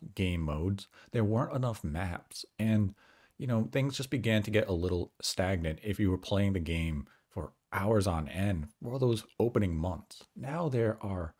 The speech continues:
a lot of maps, there's new game modes, there's new weapons, there's new equipment.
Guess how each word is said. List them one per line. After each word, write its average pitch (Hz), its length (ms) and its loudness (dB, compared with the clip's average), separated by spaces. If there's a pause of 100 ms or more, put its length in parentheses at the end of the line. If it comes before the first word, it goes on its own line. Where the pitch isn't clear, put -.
(380)
a 87 40 -4
lot 92 400 -2
of 104 140 0
maps, 71 400 -10 (160)
there's 110 220 -4
new 151 260 -2
game 113 300 6
modes, 78 260 0
there's 117 160 2
new 131 160 2
weapons, 85 680 0
there's 95 200 2
new 101 160 4
equipment. 92 760 -6